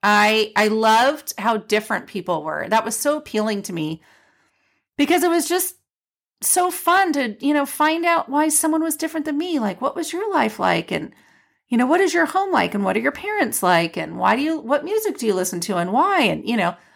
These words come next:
all these questions, I just, I wanted to ask them all. And it was so easy for me to click with just about anybody because I didn't care where you came from or what you did. I, I just wanted to know you.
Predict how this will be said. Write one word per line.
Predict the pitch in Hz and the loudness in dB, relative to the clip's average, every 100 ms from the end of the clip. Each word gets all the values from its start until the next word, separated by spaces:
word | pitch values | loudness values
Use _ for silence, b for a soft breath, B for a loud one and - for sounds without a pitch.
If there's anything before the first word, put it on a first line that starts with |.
| b | b
all | - 262 | 0 4
these | 311 311 | 4 2
questions, | 277 269 - 202 | 0 0 -2 -2
I | 196 | -2
just, | 202 233 - | -4 -6 -6
I | |
wanted | 220 240 269 | -2 0 -2
to | - | 0
ask | 208 254 - | 0 0 -4
them | 226 180 | -6 -2
all. | 196 262 196 127 _ _ _ _ _ _ _ _ _ _ _ - | 0 0 0 -4 _ _ _ _ _ _ _ _ _ _ _ 0
And | 240 247 | 0 2
it | 277 | 0
was | 294 | 0
so | - 392 | 0 2
easy | 359 330 349 | 2 2 0
for | 330 | -2
me | 269 233 | -2 0
to | 220 | -2
click | - 240 269 | -2 -2 0
with | 214 208 - | 0 -2 -6
just | - 254 262 | -8 -4 0
about | 233 226 | 2 4
anybody | 226 202 202 196 | 4 2 2 2
because | 208 208 220 220 b b b b | 0 0 -2 -4 b b b b
I | |
didn't | 269 392 539 539 | 2 0 -2 -8
care | - 320 320 | 0 0 2
where | 277 | 0
you | 262 | -2
came | 247 - 185 | -4 -4 -4
from | 202 226 226 233 | -2 2 2 2
or | 190 | 0
what | 190 208 | 0 -2
you | |
did. | 202 214 190 214 | -4 0 2 4
I, | 233 202 196 | 2 0 -2
I | 226 | -6
just | 214 - 349 415 330 | -6 -2 0 -2 0
wanted | 302 285 | 0 0
to | 285 | -2
know | 233 202 202 | -2 0 2
you. | 185 156 170 139 95 | 0 0 0 0 -6